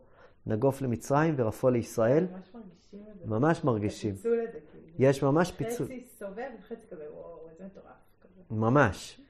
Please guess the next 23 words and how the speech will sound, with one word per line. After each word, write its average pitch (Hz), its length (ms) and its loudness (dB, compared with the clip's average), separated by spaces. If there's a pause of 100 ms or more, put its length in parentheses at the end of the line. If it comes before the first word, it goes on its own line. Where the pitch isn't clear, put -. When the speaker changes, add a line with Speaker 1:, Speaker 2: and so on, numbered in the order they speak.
(160)
Speaker 1:
ממש, 127 380 2
Speaker 2:
אנחנו 135 160 4
Speaker 1:
ממש, - 180 0
ממש. 127 100 2
Speaker 2:
מרגישים 127 240 2
Speaker 1:
וגם 143 260 6
Speaker 2:
חזק. - 200 -8 (180)
Speaker 1:
בתוכי, 143 480 8
זאת - 140 -6
אומרת, 135 280 4
לפעמים 156 240 2
Speaker 2:
כן. 156 40 4
Speaker 1:
אתה 160 80 8
יכול 156 220 6
לראות 165 300 8
פתאום 147 260 0
בן 135 100 4
אדם 127 320 4 (480)
שהוא 123 1080 6 (160)
חצי 185 320 4
מהזמן 147 600 4 (840)
אוכל, - 180 0 (220)
אומר, 139 300 2